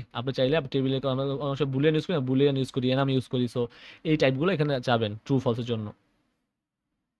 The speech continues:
ক্যারেক্টার, ডেট, ডেসিমেল। এই ডেসিমেল হচ্ছে আমরা যেমন প্রাইস নিয়ে কাজ করি তখন আমরা ডেসিমেল দিই। লাইক আমার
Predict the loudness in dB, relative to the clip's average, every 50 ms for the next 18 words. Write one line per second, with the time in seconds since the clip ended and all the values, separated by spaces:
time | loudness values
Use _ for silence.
0 | _ _ _ _ _ _ _ _ _ _ _ _ _ 0 2 2 2 0 0 0
1 | 0 0 0 0 2 2 2 2 0 0 -2 -2 -2 0 -2 0 0 0 0 0
2 | 0 -2 -2 -2 -2 -2 -2 -2 -2 -2 -2 -2 -2 -2 -2 -2 -2 -2 -4 -2
3 | 2 2 2 2 2 0 -2 0 2 0 0 0 -2 -2 -2 0 -2 -2 -2 -2
4 | -4 -2 -2 -2 -2 -2 -2 -4 -2 -4 -4 -6 -10 -10 -8 -6 -4 -4 -6